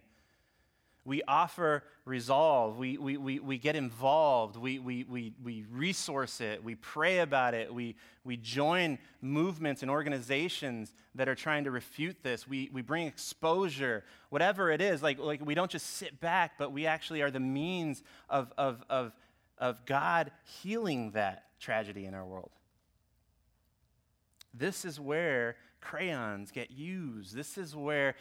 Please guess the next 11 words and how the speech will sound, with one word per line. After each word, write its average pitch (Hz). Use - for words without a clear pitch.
they 139
get 123
broken 151
and 123
worn 151
out. 143
And 135
they 135
don't 147
have 151
their, 143